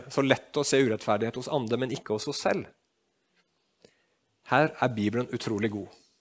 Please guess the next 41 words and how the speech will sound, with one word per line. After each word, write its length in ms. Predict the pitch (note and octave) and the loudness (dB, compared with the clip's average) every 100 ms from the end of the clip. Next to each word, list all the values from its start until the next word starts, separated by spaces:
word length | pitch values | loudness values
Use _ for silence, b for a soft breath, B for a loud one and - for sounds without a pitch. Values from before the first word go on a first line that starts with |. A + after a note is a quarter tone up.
| _ _ _ _ | _ _ _ _
Den 120 | G#2 | -6
forklarer 560 | - C#3+ C#3+ A2 B2+ F3+ | -6 2 4 6 4 0
det 80 | - - _ _ _ - | -4 -16 _ _ _ -6
på 80 | |
en 120 | B2 A#2 | -4 0
veldig 340 | D3 A2+ C#3 | 0 2 -2
god 140 | C3+ | -2
måte. 300 | C#3+ A2+ C#3 C#3+ | -2 -4 -4 -4
Hvorfor 320 | D3 E3+ E3+ b b b b b b _ _ - | 4 4 4 b b b b b b _ _ 2
har 160 | - D3+ | 12 12
vi 100 | F3+ F#3 | 12 6
sånt 160 | F3+ | 2
et 100 | F3 | 4
behov 380 | G3 D#3 G3 F#3 | 6 8 6 6
for 140 | E3+ E3+ | 6 6
rettferdighet 640 | F3 F3 D3 C#3 F3 E3 | 6 8 10 10 6 6
og 60 | - | 4
kjenne 280 | G#3 C#3+ | 6 6
oss 120 | C3 F#3 | 2 2
rettferdige? 460 | F3 E3 C#3 E3 | 4 6 6 6
Jo, 80 | G3 | 4
fordi 180 | G3 F#3 | 8 10
vi 60 | F#3 | 8
er 80 | - | 4
skapt 800 | - - A3 A3 - _ - - - | -6 6 6 6 -8 _ -20 -16 6
i 80 | D#3 | 8
en 100 | E3+ | 10
rettferdig 680 | F3 - - C#3 B2 B2 D3+ C#3 | 6 4 8 8 8 2 2 2
Guds 240 | D3+ - D3 | -2 -6 2
bilde. 420 | G#3+ D#3+ A2+ E3 E3+ _ b b b b b - G3 | 2 2 2 0 0 _ b b b b b 4 6
Han 160 | A3 | 8
har 100 | A#3 | 8
skapt 400 | - A3+ G#3+ - B3 | 6 4 2 4 4
oss, 160 | - - - - b b b b b D#3 | 4 -2 -4 -8 b b b b b 4
og 140 | D#3+ | 6
vi 160 | E3 A3 G#3+ | 8 10 10
reflekterer 720 | G#3+ G3+ - G3 D#3+ D3+ F3+ | 8 4 6 8 12 12 12
noe 140 | F#3+ | 8
av 100 | E3 | 6
hans 140 | D3 - | 4 2
natur. 460 | G3 - A3 A#3+ | -2 0 0 0